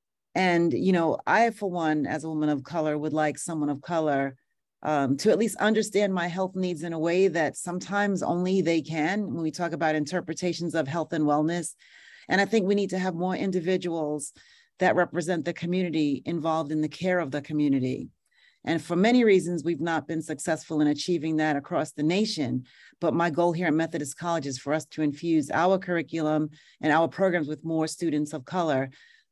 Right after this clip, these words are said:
um, giving them the opportunity to serve the community.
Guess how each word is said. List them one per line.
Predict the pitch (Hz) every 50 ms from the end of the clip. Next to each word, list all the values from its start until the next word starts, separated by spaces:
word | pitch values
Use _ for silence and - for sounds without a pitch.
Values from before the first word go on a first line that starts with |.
| - -
um, | 147 147 143 143 143
giving | 131 170 175 156 165 165
them | 165 160 165
the | 165 165 160
opportunity | 151 151 151 156 147 - - 175 165 151 156 143
to | 147
serve | 135 - - 165 156 156 135 127 127
the | 135 135 139
community. | 135 - 147 151 151 143 131 120 117 101 85